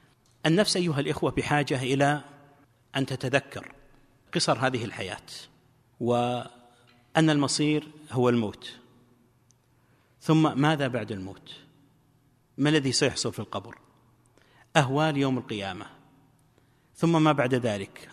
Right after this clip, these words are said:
الناس فري-، إلى، على فريقين، إما إلى الجنة وإما إلى النار. أهل الجنة ما حالهم وأهل النار ما حالهم؟ هذه الأمور نجد أنها غائبة للأسف حتى الآن على المنابر، صارت المنابر الآن لا تذكر هذا إلا نادرا.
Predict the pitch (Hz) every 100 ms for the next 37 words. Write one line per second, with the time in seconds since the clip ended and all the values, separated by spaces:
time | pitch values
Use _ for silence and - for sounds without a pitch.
0 | 139 143 135 - 135 135 135 127 123 135
1 | 123 117 98 - 87 - _ _ 135 135
2 | 127 127 123 135 123 131 123 107 104 101
3 | 95 101 - _ - - - 156 160 151
4 | 165 151 139 139 127 - 143 131 135 127
5 | 127 120 127 127 - - - 107 - 98
6 | 95 101 - _ _ _ _ _ _ _
7 | _ _ _ _ - 202 185 180 147 180
8 | 156 143 139 139 131 113 113 139 127 107
9 | 110 135 - - 160 - 135 127 156 135
10 | 143 135 131 175 160 123 - - - -
11 | - _ _ _ _ _ _ _ _ -
12 | 151 175 160 143 151 143 139 131 156 160
13 | 147 120 147 160 156 135 139 180 160 151
14 | 131 127 123 123 123 170 165 - 120 170
15 | 147 139 135 123 143 202 139 104